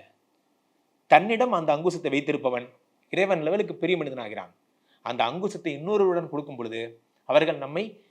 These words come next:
"நீ யானை என்று உணராத வரை இந்த உலகம் உன்னை பிச்சை எடுக்க வைக்கும். நீ யானை என்பதை உணராத வரை இந்த உலகம் உன்னை பிச்சை எடுக்க வைக்கும்."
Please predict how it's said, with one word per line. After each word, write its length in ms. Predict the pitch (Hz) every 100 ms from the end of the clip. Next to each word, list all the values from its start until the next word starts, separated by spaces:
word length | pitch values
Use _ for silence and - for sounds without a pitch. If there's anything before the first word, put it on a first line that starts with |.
| _
"நீ 120 | - 131
யானை 300 | 131 214 196
என்று 180 | 160
உணராத 320 | 143 160 151 131
வரை 240 | 123 120
இந்த 140 | 131 127
உலகம் 240 | 165 170
உன்னை 180 | 147 131
பிச்சை 220 | 135 -
எடுக்க 200 | 123 104
வைக்கும். 220 | 87 _ _ _ _ _ _ _ _ _ _ _ _
நீ 180 | 139 131
யானை 360 | 127 208 254
என்பதை 260 | 220 208 190
உணராத 340 | 175 202 180
வரை 380 | 165 143 110 -
இந்த 200 | - 135
உலகம் 280 | 156 226 202
உன்னை 180 | 185 208
பிச்சை 220 | 226 254
எடுக்க 180 | 233 220
வைக்கும்." 260 | 170 139